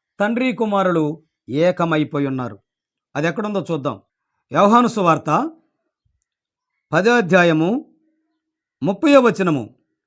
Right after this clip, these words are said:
"నేనును తండ్రియును ఏకమై ఉన్నామని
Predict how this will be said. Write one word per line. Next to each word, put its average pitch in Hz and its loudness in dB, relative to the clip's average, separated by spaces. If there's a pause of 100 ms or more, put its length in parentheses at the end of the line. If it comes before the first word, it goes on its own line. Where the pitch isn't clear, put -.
(560)
"నేనును 254 4
తండ్రియును 220 0 (320)
ఏకమై 214 -2
ఉన్నామని 180 0